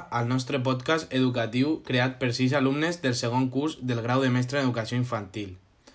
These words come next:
El nostre podcast s'anomena La llengua oral.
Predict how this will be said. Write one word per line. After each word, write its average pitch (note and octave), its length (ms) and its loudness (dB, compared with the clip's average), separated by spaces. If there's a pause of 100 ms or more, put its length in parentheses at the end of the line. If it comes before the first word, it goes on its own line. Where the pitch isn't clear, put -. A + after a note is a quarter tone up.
(480)
El A#2+ 160 0
nostre C3 380 0
podcast F3 520 2
s'anomena C3 540 4 (500)
La A#2+ 160 0
llengua B2 320 4
oral. G#2 240 -6